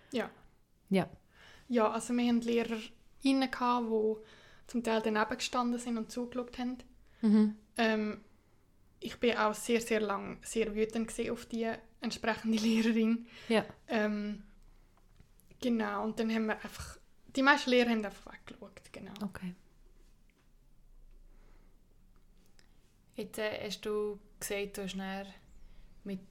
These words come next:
Speaker 3: vierzehn
Speaker 1: Ja.
Speaker 3: schon Symptome gehabt und
Speaker 1: Mhm.
Speaker 3: dich selbst verletzt.
Speaker 1: Mhm.
Speaker 3: Willst du noch schnell sagen, wie das sich genau geäussert hat? Also was, wenn du sagst Symptom, was hast du genau gespürt oder gefühlt dann und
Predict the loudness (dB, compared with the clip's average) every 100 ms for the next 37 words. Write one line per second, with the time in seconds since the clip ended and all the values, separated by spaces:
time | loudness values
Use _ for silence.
0 | -20 -20 -20 -12 -6 -6 -4 -4 -4 -6
1 | -10 -20 -20 -20 -4 0 0 -2 -20 -20
2 | _ _ -20 -10 -6 -4 -2 -2 -4 -6
3 | -12 -20 _ -14 -10 -8 -2 -2 -2 -6
4 | -6 -4 -2 2 4 2 -2 -8 -10 -8
5 | -6 -4 -4 -8 -10 -18 -6 0 -2 -4
6 | -20 _ -20 -20 -20 -20 _ _ -10 -8
7 | -6 -4 -4 -4 -4 -6 -8 -8 -8 -10
8 | -8 -6 -6 -6 -6 -8 -8 -10 -10 -12
9 | -10 -6 -6 -6 -10 -12 -14 -14 -12 -10
10 | -12 -8 -8 -6 -4 -4 -4 -8 -12 -12
11 | -10 -10 -10 -12 -10 -8 -8 -8 -12 -20
12 | -20 -12 -12 0 0 0 -8 -16 -14 -14
13 | -12 -10 -10 -8 -6 -6 -6 -6 -6 -6